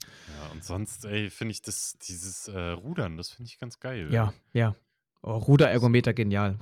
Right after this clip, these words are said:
Speaker 2: Ruderergometer ist
Speaker 1: Viel cooler
Speaker 2: fantastisch.
Speaker 1: als da irgendwie so ein, so ein Stepper auch.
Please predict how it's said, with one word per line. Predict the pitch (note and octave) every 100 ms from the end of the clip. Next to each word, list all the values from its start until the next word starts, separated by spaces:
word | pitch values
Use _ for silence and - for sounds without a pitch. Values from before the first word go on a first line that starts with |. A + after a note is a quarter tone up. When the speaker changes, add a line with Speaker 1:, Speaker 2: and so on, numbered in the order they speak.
| -
Speaker 2:
Ruderergometer | A#2+ C3 F#2 G#2+ G#2 G#2 F#2
ist | G2+ -
Speaker 1:
Viel | G2+
cooler | G2 - A#2+ F#2
Speaker 2:
fantastisch. |
Speaker 1:
als | E2+ -
da | F#2+
irgendwie | F#2 F#2+ F#2+
so | F2+ F#2
ein, | F2+ F2
so | E2
ein | D2+
Stepper | - - _ F#2 - D#2 C2
auch. | B1+ C2+ -